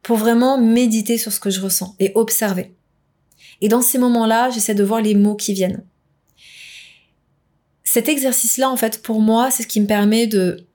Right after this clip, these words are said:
tourner le regard vers l'intérieur. Et je vous assure que vous êtes tout à fait capable de faire ce genre d'exercice à partir du moment où vous vous donnez l'espace pour le faire, à partir du moment où vous mettez du rien.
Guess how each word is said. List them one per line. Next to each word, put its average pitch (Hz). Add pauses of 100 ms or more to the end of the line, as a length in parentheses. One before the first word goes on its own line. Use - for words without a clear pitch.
(140)
tourner 247
le 262
regard 220
vers 214
l'intérieur. 185 (180)
Et 208
je 208
vous 208
assure 240
que 226
vous 196
êtes 185
tout 269
à 220
fait 220
capable 190 (100)
de 196
faire 208
ce -
genre 190
d'exercice 180 (400)
à 190
partir 208
du 220
moment 220
où 226
vous 196
vous 190
donnez 202 (380)
l'espace 208 (200)
pour 202
le 190
faire, 175
à 185
partir 208
du 233
moment 220
où 233
vous 208
mettez 190
du 175
rien. 185